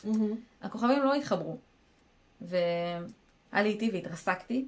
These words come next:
Speaker 2: גם לא תגידי, אני יכולה להגיד, קהל חצי קלאץ', קהל בן זונה.
Speaker 1: כן.
Speaker 2: קהל טיל, ואני
Speaker 1: לא היית שם.
Speaker 2: <laughs>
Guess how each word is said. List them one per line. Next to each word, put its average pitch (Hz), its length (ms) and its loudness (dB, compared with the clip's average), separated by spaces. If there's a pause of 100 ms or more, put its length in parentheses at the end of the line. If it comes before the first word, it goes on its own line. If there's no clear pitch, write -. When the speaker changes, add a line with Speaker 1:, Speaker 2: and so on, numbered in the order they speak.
(120)
Speaker 2:
גם 175 120 -4
לא 202 80 4
תגידי, 302 260 2
אני 208 80 4
יכולה 190 220 -2
להגיד, 190 140 -4 (120)
קהל - 260 -2
חצי 254 240 -4
קלאץ', - 240 -4
קהל 185 260 0
בן 208 200 2
זונה. 226 280 2 (420)
Speaker 1:
כן. 185 300 -2
Speaker 2:
קהל 247 300 6
טיל, 302 280 -2
ואני 208 380 4 (360)
Speaker 1:
לא 202 220 0
היית 180 300 2
שם. - 160 -6
Speaker 2:
<laughs> 311 40 4